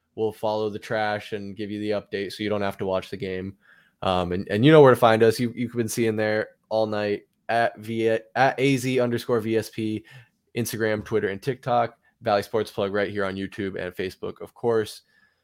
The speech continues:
Fellas, I wanna give you the floor. Mike, anything you wanna say to the people before we close out the year?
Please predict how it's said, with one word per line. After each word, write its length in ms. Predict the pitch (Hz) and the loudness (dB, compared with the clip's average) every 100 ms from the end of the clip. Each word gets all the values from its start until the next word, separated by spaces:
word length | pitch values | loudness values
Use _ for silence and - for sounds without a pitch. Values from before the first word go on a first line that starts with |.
| _ _ _ | _ _ _
Fellas, 380 | - 143 160 127 | 2 6 6 4
I 180 | 120 131 | 2 4
wanna 200 | 143 139 | 4 2
give 120 | 139 | 2
you 60 | 143 | 0
the 80 | 143 | 2
floor. 280 | 147 147 135 | 4 4 4
Mike, 360 | 123 139 131 - | 0 0 0 -2
anything 360 | 135 131 139 | -4 -2 -2
you 100 | 135 | -2
wanna 120 | 131 | -2
say 240 | 127 139 135 | -2 0 0
to 140 | 131 | -2
the 80 | 127 | -6
people 500 | - 143 135 131 123 | -4 -4 -2 -2 -2
before 380 | 113 110 127 123 | -4 -8 -4 -2
we 100 | 123 | -2
close 240 | 135 123 | -2 -2
out 160 | 120 113 | -2 -2
the 80 | 113 | -4
year? 360 | 120 123 101 | -4 -4 -6